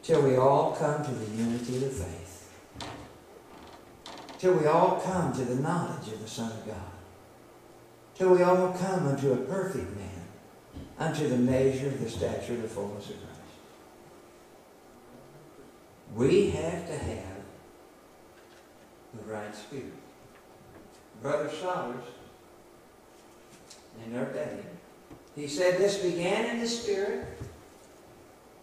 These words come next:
and it's going to end in the Spirit." And he wasn't talking about the Holy Ghost that day. He was talking about that Spirit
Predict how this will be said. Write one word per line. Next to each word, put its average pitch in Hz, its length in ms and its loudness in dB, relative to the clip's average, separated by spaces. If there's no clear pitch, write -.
and 107 100 -12
it's 104 120 -12
going 113 280 -10
to - 60 -10
end 123 300 -6
in 101 160 -10
the 101 60 -14
Spirit." - 440 -12
And 117 140 -8
he 127 80 -4
wasn't 151 360 -4
talking 175 400 -10
about 127 400 -8
the 123 60 -10
Holy 120 240 -10
Ghost 107 260 -12
that 104 140 -12
day. - 220 -18
He 123 140 -10
was 120 120 -12
talking 120 560 -8
about 110 300 -14
that 110 160 -12
Spirit - 460 -14